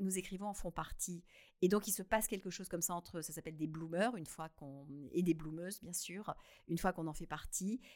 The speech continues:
Et c'est un mouvement comme ça qui incite, qui soutient,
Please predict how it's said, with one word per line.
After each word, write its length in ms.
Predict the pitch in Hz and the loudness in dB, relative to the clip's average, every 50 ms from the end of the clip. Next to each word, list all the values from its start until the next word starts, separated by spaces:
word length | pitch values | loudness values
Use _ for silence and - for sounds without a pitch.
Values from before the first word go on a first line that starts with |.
| - - - | -10 0 4
Et 60 | 170 | 4
c'est 220 | 160 - 175 - 175 | 4 4 4 2 0
un 100 | 170 170 | -2 -2
mouvement 640 | 170 170 175 180 196 202 180 170 170 170 175 170 175 - | -2 0 4 6 6 6 4 2 0 -2 -2 -2 -4 -8
comme 120 | 160 147 | -4 0
ça 240 | - - 156 151 156 | 0 2 2 0 -2
qui 220 | - - - 170 | -4 -4 -4 0
incite, 360 | 156 156 - - - 175 175 - | 2 2 2 2 0 -2 -6 -10
qui 120 | - 175 | -10 -8
soutient, 640 | - - - - - - - 160 151 147 147 156 | -8 -6 -6 -4 -2 0 2 2 2 0 -2 -6